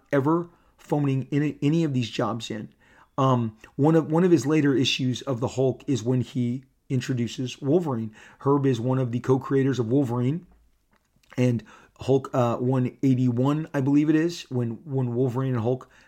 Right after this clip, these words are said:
battle Wendigo, is, is one of the most important comic books you could ever have in your collection. So I think that, uh, I, you know, it, Herb, that was towards the end of his very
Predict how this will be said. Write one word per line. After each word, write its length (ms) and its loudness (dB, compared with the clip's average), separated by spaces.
battle 400 0
Wendigo, 640 2
is, 380 2
is 160 -2
one 220 -2
of 160 -2
the 160 2
most 420 0
important 520 0
comic 340 -2
books 240 -4
you 60 -8
could 120 -2
ever 240 -2
have 260 -2
in 220 -2
your 280 2
collection. 640 -2
So 520 2
I 80 0
think 320 -4
that, 200 4
uh, 300 0
I, 180 -6
you 120 0
know, 360 -2
it, 140 -6
Herb, 480 4
that 260 0
was 160 2
towards 360 -4
the 220 -4
end 200 -2
of 80 2
his 200 0
very 580 2